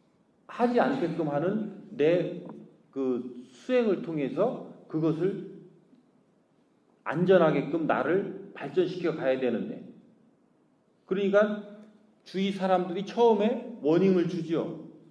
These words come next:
"어이, 계장님 그런 소리 하지 마세요. 그럼 저 기분 나빠요." 하면서 직접 말을 한다든지 옆 사람이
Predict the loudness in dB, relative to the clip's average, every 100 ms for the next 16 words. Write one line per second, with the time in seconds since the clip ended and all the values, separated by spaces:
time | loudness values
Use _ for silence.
0 | _ _ -4 -4 -4 -12 -18 -20 -20 _
1 | _ _ _ _ _ _ _ _ _ _
2 | _ _ _ -12 -4 -2 -2 -2 -4 -4
3 | -4 -6 -4 -4 -4 -6 -6 -8 -12 -10
4 | -2 -2 -2 -2 -4 -4 -10 -16 -10 -4
5 | -4 -4 -6 -8 -14 -20 _ _ _ _
6 | _ _ _ _ _ _ _ _ _ _
7 | _ _ _ _ _ -2 0 2 2 0
8 | -8 -16 -20 _ _ -14 4 4 8 6
9 | 6 4 2 0 -2 -2 2 2 2 2
10 | 2 -2